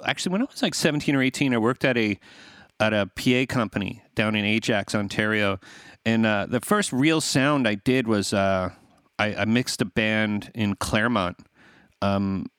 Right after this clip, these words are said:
was that it? I can't remember how this all works. It was so hazy. But I managed to get all the gear for, like, kinda cheap, and I put this band on this, and, and the little, I set up the sound system,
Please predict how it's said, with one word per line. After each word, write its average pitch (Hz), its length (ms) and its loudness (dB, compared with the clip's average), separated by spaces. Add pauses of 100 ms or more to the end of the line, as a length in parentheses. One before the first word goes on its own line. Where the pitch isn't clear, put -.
(320)
was 113 160 -8
that 98 220 -8
it? 131 200 2
I - 60 -4
can't - 260 -4
remember 139 240 2
how 113 180 0
this 110 160 -4
all 104 140 2
works. 95 240 -2
It - 60 -4
was 104 100 -4
so 147 180 0
hazy. 104 460 0 (420)
But 127 140 2
I 135 80 2
managed 175 380 0
to 214 40 2
get 160 160 2
all 147 140 2
the 131 60 -2
gear 110 640 0
for, 131 200 0
like, 110 180 0 (460)
kinda 160 240 0
cheap, 131 480 0
and 110 100 0
I 107 40 0
put - 200 -2
this - 220 -4 (120)
band 131 460 0
on 110 260 -2
this, - 300 -4
and, 110 220 -2
and 110 120 -2
the 107 80 2
little, 110 280 0 (340)
I 104 140 -2
set 151 200 0
up 127 120 -4
the 107 40 -8
sound 117 360 0
system, 117 400 0